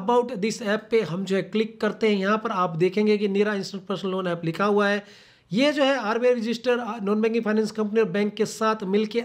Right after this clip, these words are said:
आपको जो है लोन दिलवाते हैं। सैलरीड लोग जो होते हैं उनको लोन दिलवाते हैं।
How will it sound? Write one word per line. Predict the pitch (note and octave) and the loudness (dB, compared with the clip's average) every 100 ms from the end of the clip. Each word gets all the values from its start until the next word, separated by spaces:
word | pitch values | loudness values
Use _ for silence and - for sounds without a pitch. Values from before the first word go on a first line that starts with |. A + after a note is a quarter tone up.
| - | -4
आपको | F3 F3+ G3+ | -4 -2 -2
जो | F3+ | 2
है | G3 F#3 - - E3+ | 0 -2 -10 -6 2
लोन | F#3+ A3 A#3 F3 | 4 4 0 -2
दिलवाते | F3 F3+ F3+ A3+ | 0 2 2 2
हैं। | A#3 A3 | 0 0
सैलरीड | - F#3+ G3+ G#3 A#3 | -2 0 2 0 -2
लोग | E3+ F#3+ F3 | -2 -2 0
जो | |
होते | G3 - | -2 -4
हैं | A#3 | -10
उनको | G3+ G3 G#3 | -6 -2 0
लोन | F3+ F3+ | 0 0
दिलवाते | E3 E3 F3 G#3 | 0 0 0 2
हैं। | G#3+ | 2